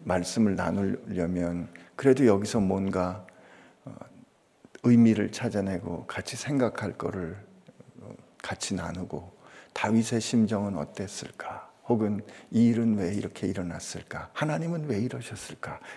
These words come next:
말씀드려야 하잖아요. 어, 설교하면서, 어, 더군다나 이 아침에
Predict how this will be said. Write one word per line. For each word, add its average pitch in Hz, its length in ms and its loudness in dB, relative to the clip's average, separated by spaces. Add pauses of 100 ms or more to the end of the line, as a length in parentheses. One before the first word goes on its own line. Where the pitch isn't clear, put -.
말씀드려야 95 1080 -4
하잖아요. 90 500 -12 (1800)
어, 131 120 -10
설교하면서, 170 1400 6 (520)
어, 95 500 -4 (420)
더군다나 131 440 4
이 107 100 0
아침에 - 840 -6